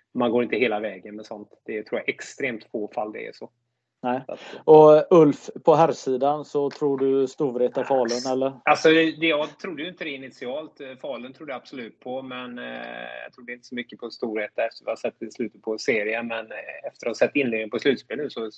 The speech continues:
Speaker 1: skulle det faktiskt inte förvåna mig om de inte möts innan dock. Att det faktiskt blir dem igen. Eh, men jag tror faktiskt att Pixbo kan vara där och ställa till det en hel del, inte minst för Växjö.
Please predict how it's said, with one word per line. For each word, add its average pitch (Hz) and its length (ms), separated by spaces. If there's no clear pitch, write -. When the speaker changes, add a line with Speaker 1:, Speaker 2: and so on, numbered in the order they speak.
Speaker 1:
skulle 127 320
det 123 40
faktiskt 131 220
inte 113 160
förvåna 107 300
mig 113 100
om 120 60
de 117 120
inte 120 180
möts 117 380
innan 117 420
dock. 127 200
Att - 80
det - 80
faktiskt 104 360
blir 101 160
dem 98 220
igen. 101 240
Eh, 107 500
men 117 220
jag 120 100
tror 147 100
faktiskt 135 220
att 117 140
Pixbo 123 360
kan 127 160
vara 143 160
där 107 80
och 110 240
ställa 131 240
till 123 240
det 113 80
en 120 80
hel 110 240
del, 104 220
inte 113 180
minst 135 240
för 113 80
Växjö. 107 400